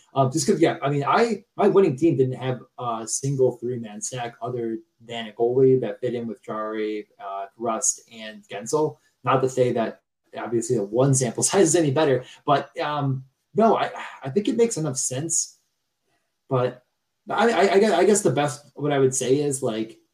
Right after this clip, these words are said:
I already am probably lower than most, which saying most in the N H L space is literally like saying, you know, whatever, but, uh, on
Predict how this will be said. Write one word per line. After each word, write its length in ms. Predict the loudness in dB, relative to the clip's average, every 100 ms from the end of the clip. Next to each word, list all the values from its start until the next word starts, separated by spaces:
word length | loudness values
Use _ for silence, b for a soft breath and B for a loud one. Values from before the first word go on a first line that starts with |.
| _ _ _ _ -2
I 360 | 0 2 0 -2
already 580 | 0 2 4 4 2 -4
am 180 | -10
probably 440 | -10 -2 0 2 2
lower 480 | 2 2 2 2 0
than 260 | -4 -4
most, 460 | -2 -2 -2 -6 -12
which 340 | -8 -8 -10 -20 _
saying 340 | -8 -6 -4 -4
most 240 | -4 -4
in 60 | -4
the 100 | -4
N 80 |
H 160 | -6 -6
L 120 | -6
space 360 | -6 0 0 2
is 160 | -4
literally 500 | -4 -4 -2 -2 -4
like 300 | -4 -6 -8
saying, 500 | -8 -6 -6 -8 -14 -16
you 120 | -12
know, 260 | -12 -12 -16
whatever, 460 | -12 -10 -6 -4 -2
but, 260 | -2 -4 b b _ -6
uh, 220 | -6 0
on 380 | 2 4 2